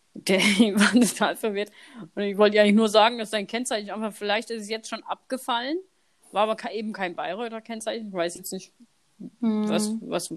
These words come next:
Speaker 1: was los ist. Aber, äh, Leute, ey, macht Sachen. Die ist, glaub ich, irgendwo dagegen gefahren. Sie sah so aus. Oder ihr ist jemand reingefahren und der andere ist abgehauen.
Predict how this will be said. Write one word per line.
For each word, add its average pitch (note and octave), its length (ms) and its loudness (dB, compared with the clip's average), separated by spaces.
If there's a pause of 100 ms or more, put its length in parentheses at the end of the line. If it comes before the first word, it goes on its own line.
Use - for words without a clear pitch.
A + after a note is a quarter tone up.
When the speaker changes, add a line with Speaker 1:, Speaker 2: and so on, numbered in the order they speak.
Speaker 1:
was E3+ 160 -4
los F#3+ 240 -2
ist. G#3 200 -6
Aber, E3+ 380 2 (300)
äh, D#3+ 400 2 (640)
Leute, D#3+ 680 -2
ey, D3 380 -4 (280)
macht D3 260 -4
Sachen. E3 340 0 (800)
Die G3 60 4
ist, F3+ 160 -2
glaub G3 180 8
ich, - 180 -2
irgendwo A#3+ 300 6
dagegen F#3+ 360 4
gefahren. A#3+ 480 0
Sie - 360 -4
sah F3+ 260 6
so G#3 160 0
aus. F#3+ 320 0
Oder C4+ 380 4
ihr D4+ 200 6
ist - 200 -6
jemand A3+ 300 -4
reingefahren A3+ 600 -4
und A3 340 -6 (420)
der G3 340 2
andere G#3+ 320 2
ist - 200 -4
abgehauen. D#3+ 560 0